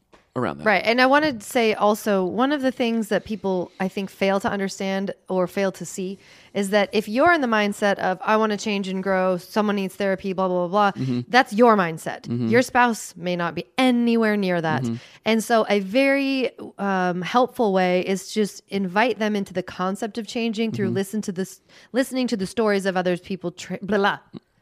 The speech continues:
Speaker 2: invite them into the concept of growth and change
Speaker 1: Mm-hmm.
Speaker 2: through listening to the stories of other people's transformations.
Speaker 1: Mm-hmm.
Speaker 2: So it is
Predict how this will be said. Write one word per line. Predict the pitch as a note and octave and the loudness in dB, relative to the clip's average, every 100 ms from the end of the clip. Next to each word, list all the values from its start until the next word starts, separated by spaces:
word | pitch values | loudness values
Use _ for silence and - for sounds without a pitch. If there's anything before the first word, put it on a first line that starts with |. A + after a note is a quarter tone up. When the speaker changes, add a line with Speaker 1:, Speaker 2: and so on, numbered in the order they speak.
| _ | _
Speaker 2:
invite | G#3 G#3 G3+ E4+ | -4 4 4 4
them | D#3+ F3 D#3+ | 2 0 -2
into | G3+ | -6
the | F#3 | -4
concept | F#3 - C#4+ D4 F#3+ E3 - | -4 0 0 2 0 -2 -6
of | F#3 E3+ | -10 -8
growth | - A#3 C4+ - | 2 4 4 0
and | G#3 G3+ | -4 -4
change | - A3 F3 E3 | -2 -2 -2 -4
Speaker 1:
Mm-hmm. | B2+ B2+ A#2+ | -4 -2 0
Speaker 2:
through | G#3+ F#3+ | 0 2
listening | G#3+ - C4+ C4+ | 2 0 -2 -4
to | C4 A3 | -2 -4
the | F#3 | -6
stories | - C4+ C4 G3+ F3 E3+ | -2 4 4 4 2 -2
of | F#3+ | -4
other | F3 F#3+ G3+ | -2 -2 -2
people's | - G#3 G3 | -4 -6 -6
transformations. | - F#3+ F3+ F#3 F3 D3+ - B2+ B2 | -4 -6 -4 -4 -4 -6 -6 -4 -2
Speaker 1:
Mm-hmm. | A2+ - - - | -4 -8 -20 -4
Speaker 2:
So | - A#3 A3 | 4 4 6
it | C4 | 4
is | B3+ F#3+ | 4 0